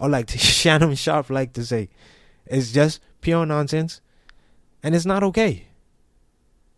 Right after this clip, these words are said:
And I'm not down for that, man. If I'm an avid N F L watcher, before this whole Colin Kaepernick thing, I was just into football, and I still am into football. But for you to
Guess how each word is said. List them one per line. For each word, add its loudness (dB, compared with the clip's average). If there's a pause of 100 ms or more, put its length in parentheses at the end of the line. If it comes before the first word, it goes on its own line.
(1300)
And 0
I'm 2
not 4
down 4
for 0
that, -6
man. -4 (680)
If -2 (240)
I'm -2
an -8
avid 2
N 0
F 0
L 2
watcher, -10 (580)
before -6
this -6
whole -2
Colin 2
Kaepernick -4
thing, -6
I -6
was -2
just -8
into -8
football, -10
and -8
I -8
still -4
am -4
into -4
football. -14 (1300)
But 0
for -6
you -4
to -6